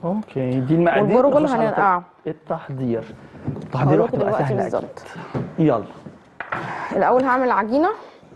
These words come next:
Speaker 2: هحط مقدار الدقيق بتاعي. <clears throat> وهجيب في النص كده.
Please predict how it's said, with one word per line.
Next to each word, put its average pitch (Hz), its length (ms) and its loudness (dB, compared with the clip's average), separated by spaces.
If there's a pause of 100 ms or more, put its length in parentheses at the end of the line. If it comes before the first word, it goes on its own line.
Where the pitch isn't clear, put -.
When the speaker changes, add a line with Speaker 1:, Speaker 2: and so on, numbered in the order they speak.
(640)
Speaker 2:
هحط 240 280 -2
مقدار 220 200 2
الدقيق 214 320 2
بتاعي. 277 440 2 (1040)
<clears throat> - 1080 -14
وهجيب 202 380 0
في - 40 -2
النص 214 340 0
كده. 233 340 2